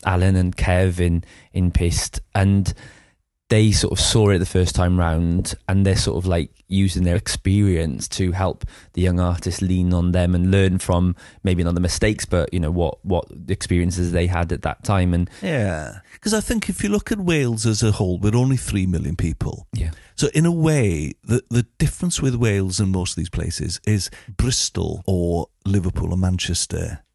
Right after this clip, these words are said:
Speaker 2: Newcastle, Glasgow, Edinburgh, almost, it's not quite, but they almost have the same
Speaker 1: Yeah.
Speaker 2: population number. So you have a Manchester scene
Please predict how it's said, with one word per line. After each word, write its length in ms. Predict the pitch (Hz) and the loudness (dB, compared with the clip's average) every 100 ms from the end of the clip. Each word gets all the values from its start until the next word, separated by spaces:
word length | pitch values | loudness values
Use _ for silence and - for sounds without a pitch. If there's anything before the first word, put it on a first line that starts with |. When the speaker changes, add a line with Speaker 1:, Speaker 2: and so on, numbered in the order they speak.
| _ _ | _ _
Speaker 2:
Newcastle, 640 | - 90 87 - 82 - 87 | -2 0 0 -4 -4 -4 -6
Glasgow, 380 | 90 85 - 87 | -4 -4 -2 0
Edinburgh, 460 | 87 85 82 71 - - - - | 0 -2 -4 -6 -8 -16 -12 0
almost, 560 | 117 110 98 - - - - - | 0 2 0 0 -6 -12 -20 -16
it's 180 | - - | -8 -8
not 100 | - | -6
quite, 260 | - 78 - | -6 -6 -4
but 140 | 95 | -2
they 80 | 101 | 2
almost 260 | 107 107 - | 2 2 0
have 140 | 87 | -2
the 80 | 92 | -2
same 340 | - 85 87 | -2 0 0
Speaker 1:
Yeah. 100 | 98 | 0
Speaker 2:
population 440 | 92 107 87 85 87 | 0 0 -2 -2 -4
number. 420 | 85 82 85 82 _ - - - | -6 -6 -8 -10 _ -20 -20 -8
So 140 | - 123 | 0 4
you 200 | 117 120 | 4 4
have 140 | 117 | 4
a 60 | 110 | 2
Manchester 760 | 110 117 117 - - 107 - | 2 2 0 0 0 0 -2
scene 460 | - 98 85 85 | -2 -2 -2 -6